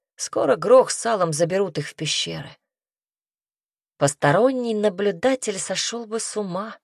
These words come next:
глядя, как доктор и лейтенант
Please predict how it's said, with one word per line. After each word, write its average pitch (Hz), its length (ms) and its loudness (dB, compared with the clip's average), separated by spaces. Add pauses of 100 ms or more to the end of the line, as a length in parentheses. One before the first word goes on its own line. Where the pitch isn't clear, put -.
(240)
глядя, 170 460 2
как 165 360 -2 (100)
доктор 143 720 -2
и 160 80 2
лейтенант 170 800 -6